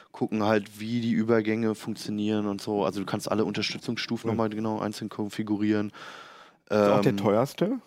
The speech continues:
Speaker 1: ja, kann man nicht genau sagen, weil
Speaker 2: Weil
Speaker 1: man,
Speaker 2: man nicht
Speaker 1: weil man
Speaker 2: den
Speaker 1: das natürlich immer in einem
Speaker 2: Einzelpreis kennt,
Speaker 1: Fahrrad
Speaker 2: ja.
Speaker 1: kauft, aber der ist halt in besonders teuren Rädern meistens drin, weil der ganze Rahmen darauf ausgerichtet werden muss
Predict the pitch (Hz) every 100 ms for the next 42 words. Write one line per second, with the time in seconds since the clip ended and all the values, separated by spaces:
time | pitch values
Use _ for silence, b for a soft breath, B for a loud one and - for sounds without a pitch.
0 | b b _ - _ _ - - 120 123
1 | 135 147 147 147 - 139 131 120 123 135
2 | 113 104 104 113 117 120 113 120 127 127
3 | 120 143 117 135 98 131 123 113 127 120
4 | - - 139 156 120 120 B B B B
5 | - - 120 120 123 127 120 - 117 113
6 | 113 107 110 113 113 - 120 131 143 131
7 | 127 127 123 123 - - 110 117 113 110
8 | 110 - 95 104 117 110 113 - - 110
9 | 101 104 113 107 107